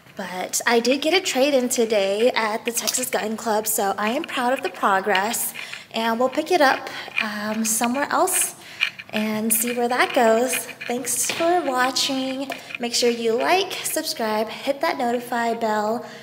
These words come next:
to make sure you're up to date on whenever I post new videos about Paper Challenge, crochet, travel, or just life in general. Take care, you guys.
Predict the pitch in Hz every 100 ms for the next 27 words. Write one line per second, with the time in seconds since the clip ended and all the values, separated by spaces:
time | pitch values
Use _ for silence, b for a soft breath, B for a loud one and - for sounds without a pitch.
0 | B - 247 226 233 - 226 233 226 208
1 | 202 196 196 - - 254 - 247 208 214
2 | 214 214 208 214 214 214 - 220 214 -
3 | 226 262 - 277 240 214 220 226 196 -
4 | 381 381 392 370 359 370 370 370 - 269
5 | 262 294 269 311 330 339 339 B B -
6 | - 233 240 254 269 285 294 285 - -
7 | 247 226 226 214 208 240 240 262 233 262
8 | 277 196 190 220 - - b b - 220
9 | 214 220 202 196 190 185 190 190